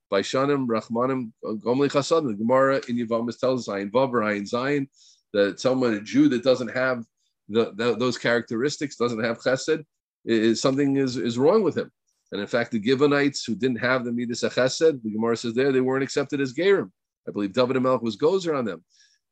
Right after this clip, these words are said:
David HaMelech, uh, ejected them. We don't want Gerim from them. If you don't have chesed, you're not fit for this people.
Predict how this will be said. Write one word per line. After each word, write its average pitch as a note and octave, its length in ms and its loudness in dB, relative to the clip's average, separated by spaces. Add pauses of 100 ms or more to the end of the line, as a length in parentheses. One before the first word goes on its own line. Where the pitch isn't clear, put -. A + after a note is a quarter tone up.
(140)
David A#2 280 2
HaMelech, A#2+ 360 0
uh, A2+ 320 2
ejected D3 500 0
them. G2+ 180 -2
We G#2 100 -4
don't B2+ 160 0
want B2+ 200 -4
Gerim F3+ 280 -2
from B2+ 140 -8
them. F2 140 -8
If E2+ 100 -20
you G#2+ 80 -2
don't C3+ 140 0
have B2+ 120 0
chesed, D#3 320 -2
you're C#3+ 120 2
not D3 120 -2
fit E3+ 160 -6
for D#3 80 -8
this D3+ 160 -4
people. G3+ 400 -4